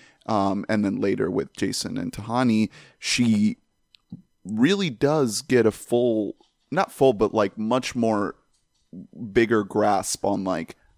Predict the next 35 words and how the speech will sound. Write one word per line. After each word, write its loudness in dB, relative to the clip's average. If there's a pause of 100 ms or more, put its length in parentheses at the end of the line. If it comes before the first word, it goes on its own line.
(140)
morals 2
and -6
ethics. -4
And -2
then 0
season -4
two, 0 (260)
we 0
follow 2
the 2
whole 2
ensemble 0 (260)
as, -2 (120)
as 2
a -4
group. -4
We're, 4 (680)
Eleanor 2
still 0
really 0
is 0
the 2
main 2
character, -2
but 0
the 0
show 0
kind -2
of -2
fleshes -2
out 2
all -2
the -2
other 0
characters -2